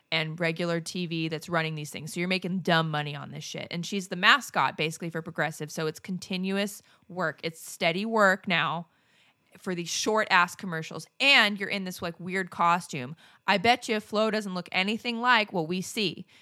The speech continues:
So she gets to go out and be a normal fucking person, and nobody has any clue what she actually looks like or who she actually is. She gets to be normal.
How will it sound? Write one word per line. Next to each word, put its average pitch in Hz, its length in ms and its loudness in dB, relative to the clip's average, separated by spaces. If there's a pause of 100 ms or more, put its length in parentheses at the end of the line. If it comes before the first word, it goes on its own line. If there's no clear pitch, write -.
So - 120 -10
she 220 160 -4
gets 254 220 -4
to 240 80 -6
go 208 240 2
out 196 260 8
and 185 120 -4
be 185 100 0
a 175 60 0
normal 175 360 0
fucking 196 460 -4
person, 185 640 -4
and 170 180 -4
nobody 190 280 -2
has 165 180 -8 (100)
any 190 280 -2
clue 175 520 -2 (300)
what 180 240 0
she - 200 -6
actually 165 420 0
looks 175 260 -6
like 165 200 -4
or 165 60 -14
who 190 140 -6
she - 200 -8
actually 175 480 -6
is. - 400 -4 (160)
She 208 160 -12
gets 180 140 -10
to 190 80 -14
be 175 120 -10
normal. 160 480 -10